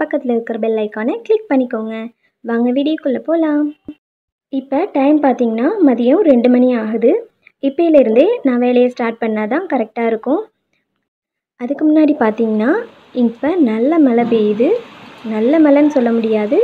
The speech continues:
ஓரளவு தூரிச்சு. பார்க்கவே ரொம்ப climate சூப்பரா இருந்தது. அதை உங்களுக்கு காமிக்கலான்னு நான் காட்டுறேன். அடிக்கிற வெயிலுக்கு பார்த்தீங்கன்னா இந்த மழை ரொம்பவே நல்லா இருந்துச்சு. கேமரால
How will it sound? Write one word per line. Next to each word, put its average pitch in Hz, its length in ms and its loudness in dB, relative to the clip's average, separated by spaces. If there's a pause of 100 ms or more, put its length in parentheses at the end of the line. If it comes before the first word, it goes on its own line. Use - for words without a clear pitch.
(140)
ஓரளவு 233 420 2 (280)
தூரிச்சு. 254 440 0 (640)
பார்க்கவே 247 380 0 (100)
ரொம்ப 233 200 2 (100)
climate 240 420 0
சூப்பரா 233 380 -2
இருந்தது. 214 320 0 (260)
அதை 226 180 2
உங்களுக்கு 226 380 0
காமிக்கலான்னு 220 540 -4
நான் 214 140 -8
காட்டுறேன். 220 380 -6 (1120)
அடிக்கிற 302 400 0
வெயிலுக்கு 262 400 2
பார்த்தீங்கன்னா 226 460 -2 (200)
இந்த 233 240 2
மழை 233 200 0 (220)
ரொம்பவே 254 440 0
நல்லா 226 240 -4
இருந்துச்சு. 220 380 -4 (3250)
கேமரால 285 520 -2